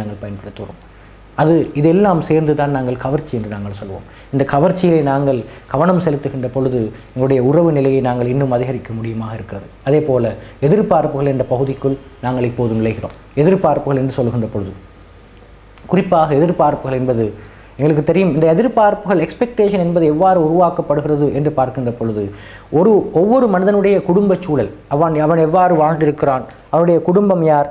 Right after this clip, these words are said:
அவனுடைய பெற்றோர்கள் யார், என்ன சூழலில் அவன் பிறந்திருக்கிறான் என்பதை பொறுத்து தான் எதிர்பார்ப்புகள் இருக்கிறது. அந்த எதிர்பார்ப்புகள் அவனுடைய, அவனோடு சேர்ந்து சிறு வயதிலிருந்தே கட்டி எழுப்பப்படுகின்ற, வளர்க்கப்படுகின்ற ஒரு விடயமாக நாங்கள் பார்க்கலாம். ஏன்னா எதிர்பார்ப்புகள் என்பது எல்லாருக்கும்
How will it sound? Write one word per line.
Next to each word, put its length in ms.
அவனுடைய 280
பெற்றோர்கள் 500
யார், 280
என்ன 120
சூழலில் 420
அவன் 160
பிறந்திருக்கிறான் 600
என்பதை 240
பொறுத்து 300
தான் 200
எதிர்பார்ப்புகள் 600
இருக்கிறது. 320
அந்த 220
எதிர்பார்ப்புகள் 760
அவனுடைய, 360
அவனோடு 440
சேர்ந்து 460
சிறு 280
வயதிலிருந்தே 500
கட்டி 320
எழுப்பப்படுகின்ற, 760
வளர்க்கப்படுகின்ற 640
ஒரு 120
விடயமாக 400
நாங்கள் 300
பார்க்கலாம். 340
ஏன்னா 200
எதிர்பார்ப்புகள் 580
என்பது 220
எல்லாருக்கும் 480